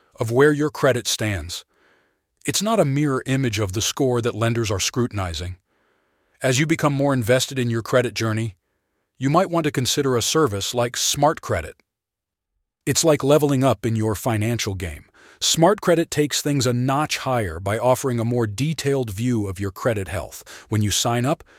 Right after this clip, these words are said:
you unlock access to your credit scores from all three major credit bureaus. This all-around perspective is crucial for anyone seriously focusing on their credit status. What sets Smart Credit apart,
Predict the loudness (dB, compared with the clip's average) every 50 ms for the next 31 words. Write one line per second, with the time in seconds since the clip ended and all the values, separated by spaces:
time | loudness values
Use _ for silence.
0 | -20 -20 _ _ _ -2 0 2 2 2 4 4 4 2 2 2 0 0 0 0
1 | 0 -2 -2 -2 -2 -4 -4 -4 -4 -4 -4 -2 0 0 0 0 -2 -4 -2 -2
2 | 0 0 2 0 0 -2 -2 -2 -2 -2 0 2 2 4 2 2 0 -2 -2 -2
3 | 0 0 0 0 0 -2 -4 -6 -2 -2 0 0 0 -4 -6 -8 -8 -8 -10 -12
4 | -14 -14 -14 _ _ _ _ _ _ 2 4 4 4 4 4 4 4 6 6 4
5 | 4 2 2 0 -2 -2 -4 -6 -6 -4 -2 -4 -4 -4 -6 -8 -8 -6 -6 -6
6 | -8 -8 -10 -6 -4 -2 -2 0 -2 -4 -6 -6 -10 -14 -6 -6 -6 -6 -4 -4
7 | -2 0 2 2 2 2 0 0 -2 -2 -2 -2 -2 0 0 2 2 2 0 -2
8 | -2 -4 -6 -8 -4 0 0 0 0 0 -2 -4 -4 -4 -4 -4 -4 -4 -4 -4
9 | -6 -8 -6 -4 -4 -4 -4 -4 -8 -8 -8 -8 -10 -10 -14 -16 -16 _ _ _
10 | _ _ _ _ _ _ _ _ _ _ _ _ _ 2 2 2 4 2 0 0
11 | 0 0 -2 -2 0 0 0 0 -2 -2 -2 -2 -2 -2 -4 -6 -8 -6 -6 -4
12 | -4 -4 -6 -10 _